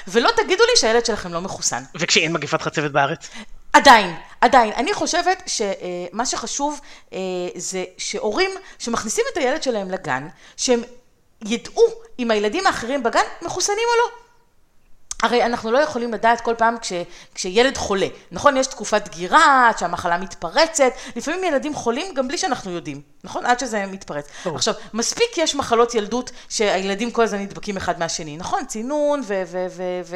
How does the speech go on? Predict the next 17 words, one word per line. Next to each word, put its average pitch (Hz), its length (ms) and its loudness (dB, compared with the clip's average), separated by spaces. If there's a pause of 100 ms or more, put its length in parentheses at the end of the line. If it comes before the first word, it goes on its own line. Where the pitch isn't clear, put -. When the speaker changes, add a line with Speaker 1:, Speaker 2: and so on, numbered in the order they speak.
(280)
Speaker 1:
וכל 247 120 0
מחלות 220 320 -2
החורף. 254 560 2
זה, 214 100 -4 (120)
בסדר, 233 280 4 (280)
זה 285 160 6
קורה, 311 240 4
אין 269 180 2
מה 233 100 6
לעשות. 170 400 0 (640)
אבל 196 260 -2
יש 330 240 2
מחלות 214 520 0 (240)
שהיום 247 460 0
יש 247 400 0
דרך 247 320 0 (120)
נפלאה 214 520 4